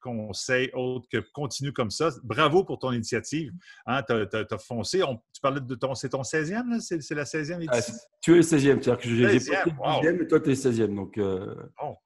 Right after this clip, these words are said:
Speaker 1: ben, c'est, ça va bien. Alors, continue comme
Speaker 2: Ça va
Speaker 1: ça.
Speaker 2: bien.
Speaker 1: J'espère qu'il y aura de plus en plus de gens. Puis, euh, qui, qui, puis moi, je vais faire, euh,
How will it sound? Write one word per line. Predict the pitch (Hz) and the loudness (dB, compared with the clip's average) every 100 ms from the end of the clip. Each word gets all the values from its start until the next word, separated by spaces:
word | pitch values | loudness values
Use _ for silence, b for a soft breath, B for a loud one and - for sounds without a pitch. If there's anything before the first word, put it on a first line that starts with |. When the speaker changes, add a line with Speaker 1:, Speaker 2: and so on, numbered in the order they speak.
| _ - | _ -20
Speaker 1:
ben, | 82 | -20
c'est, | 87 | -16
ça | 85 | -12
va | 90 92 | -8 -6
bien. | 95 180 | -8 -8
Alors, | 156 107 92 - - | -8 -8 -10 -14 -10
continue | 123 - 143 | -10 -8 -6
comme | 123 | -6
Speaker 2:
Ça | 95 | -4
va | |
Speaker 1:
ça. | 147 | -4
Speaker 2:
bien. | 139 | -2
Speaker 1:
J'espère | - 139 | -2 -2
qu'il | 135 | 0
y | |
aura | 127 | 0
de | 123 | 0
plus | - 135 | -4 -6
en | 139 | -4
plus | 120 | -6
de | 98 | -8
gens. | 110 127 139 | -2 -2 -2
Puis, | 123 110 B B B - | -6 -8 B B B -6
euh, | 113 113 110 107 | -4 -4 -4 -6
qui, | 117 | -10
qui, | 110 120 | -12 -12
puis | - | -10
moi, | 110 117 | -4 -2
je | 110 | -2
vais | 98 | 0
faire, | 120 113 | 0 2
euh, | 110 107 | 2 0